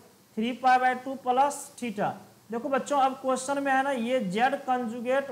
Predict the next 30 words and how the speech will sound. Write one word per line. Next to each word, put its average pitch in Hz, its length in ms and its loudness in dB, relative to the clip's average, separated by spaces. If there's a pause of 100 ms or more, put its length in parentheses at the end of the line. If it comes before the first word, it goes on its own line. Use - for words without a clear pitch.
omega 240 420 0
है 165 240 2 (320)
और 214 120 0
denominator 247 720 0
में 240 180 -2
भी 180 160 -2
है, 135 100 -8 (300)
यही 233 240 2
चीज़ें 269 420 -2
calculate 254 480 0
हम 254 160 -4
लोगों 247 280 2
को 254 200 -2
करना 220 420 0
है। 170 200 -4
okay, 202 300 -2 (580)
now 196 540 2
z 254 240 4 (120)
conjugate 247 600 -2
omega, 233 500 0 (580)
तो 226 220 2
ये 214 320 4
जो 285 160 0
बनेगा 269 420 2
ना 247 160 0
जेड 220 360 2
conjugate 247 680 -2 (340)
one 226 300 2
by 262 140 4 (160)
r 240 340 6